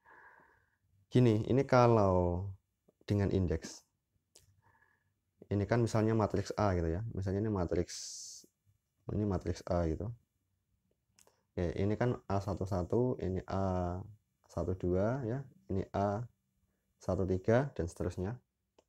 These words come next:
Nah, seperti itu. Maka, cara menulisnya,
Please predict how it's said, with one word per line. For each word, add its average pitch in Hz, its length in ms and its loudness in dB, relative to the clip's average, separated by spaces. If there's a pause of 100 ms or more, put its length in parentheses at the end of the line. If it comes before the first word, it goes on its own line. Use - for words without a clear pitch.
(880)
Nah, 110 160 -2
seperti 90 380 -2
itu. 90 160 -2 (1120)
Maka, 131 680 4 (640)
cara 127 240 4
menulisnya, 123 640 0